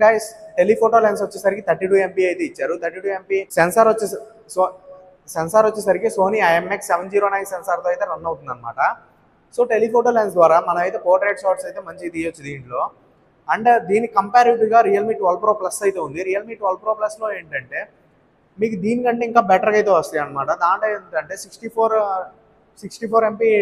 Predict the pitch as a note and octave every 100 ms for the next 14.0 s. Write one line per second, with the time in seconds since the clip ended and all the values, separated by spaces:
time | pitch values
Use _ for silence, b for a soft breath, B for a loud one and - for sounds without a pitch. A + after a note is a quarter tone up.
0 | G#3+ F#3+ G3 G#3 G#3 F#3+ F3 F#3+ F#3 F#3
1 | E3 D3+ C3 A#2+ C#3 F#3+ A#3 _ _ E3
2 | E3 F3 F3+ E3+ C3+ F#3 - - - _
3 | _ _ _ _ - A#3+ B3+ A#3+ - _
4 | D3+ G3+ A#3+ B3+ A#3+ G3+ F#3+ A3+ - -
5 | - _ _ _ _ _ _ _ _ _
6 | _ _ _ _ _ D3 G3 A#3 B3 A3+
7 | F#3+ E3+ G#3 F#3+ G3 A#3+ A#3 A3+ - G3+
8 | G3+ G#3 G#3 G3 E3+ E3 E3 G3+ G#3 G#3
9 | G3+ F#3+ F3+ F3+ F3+ F3 F3 A3 A3 G3+
10 | F3 F3+ C#3+ C3 D3 B3 _ _ _ _
11 | D#3+ F#3+ A3+ A3 G3+ A3 F#3+ G#3 G3+ F#3
12 | D#3 C3+ C3 B2 D3 G3+ G3 F3 G#3 G#3+
13 | F#3 F3+ G3 F#3+ G3+ G3 F#3+ G#3+ F#3+ E3